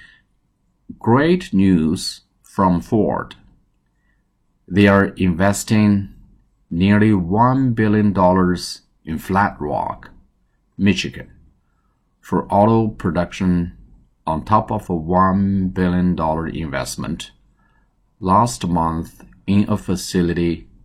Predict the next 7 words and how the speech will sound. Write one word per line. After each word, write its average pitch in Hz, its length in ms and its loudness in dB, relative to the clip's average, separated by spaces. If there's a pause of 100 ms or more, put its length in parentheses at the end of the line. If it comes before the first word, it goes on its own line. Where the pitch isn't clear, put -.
(460)
outside 95 500 -2
of 82 140 -6
Chicago. 85 680 -6 (1500)
Companies 135 800 0 (680)
are 85 280 2
pouring 104 600 0
back 104 540 0